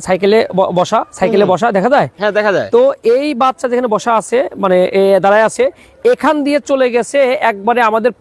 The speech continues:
Speaker 1: পূর্বাচল তিনশো ফিটে, এবং আমাদের এখানে তুরাগ নদীর পাশ দিয়ে যে তিনশো ফিট, আহ, রাস্তা,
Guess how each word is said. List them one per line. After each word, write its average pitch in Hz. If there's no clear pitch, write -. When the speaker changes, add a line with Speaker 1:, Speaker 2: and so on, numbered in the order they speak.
Speaker 1:
পূর্বাচল 294
তিনশো 269
ফিটে, 294
এবং 233
আমাদের 233
এখানে 247
তুরাগ 277
নদীর 247
পাশ 240
দিয়ে 226
যে 220
তিনশো 214
ফিট, 220
আহ, 214
রাস্তা, 202